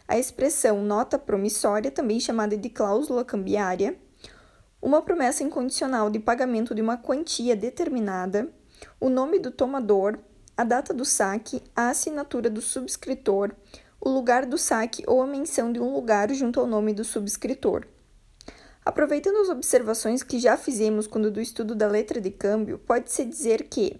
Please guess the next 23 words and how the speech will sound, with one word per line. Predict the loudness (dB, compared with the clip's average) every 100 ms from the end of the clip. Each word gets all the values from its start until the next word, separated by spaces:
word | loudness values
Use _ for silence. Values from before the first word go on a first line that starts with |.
| -10 -4
a |
nota | -2 -2 -4
promissória | -4 -2 -2 0 2 2 2
pode | 2 2 2
ser | 2 2
emitida | 0 -2 -4 -4
em | 0
branco | 2 2 2 -2 2
ou | 4 4
incompleta, | 0 -2 -2 0 -2 -2 -4 -6 -6 -20 -20 -8
nos | -2 2
termos | 4 2 2
da | 4
súmula | 4 0 0 2 0
trezentos | 2 4 4
e | 0
oitenta | -4
e |
sete | 0 0 0 0
do | 2
S | 2 0 -2
T | 0
F. | 2 0 -6 -8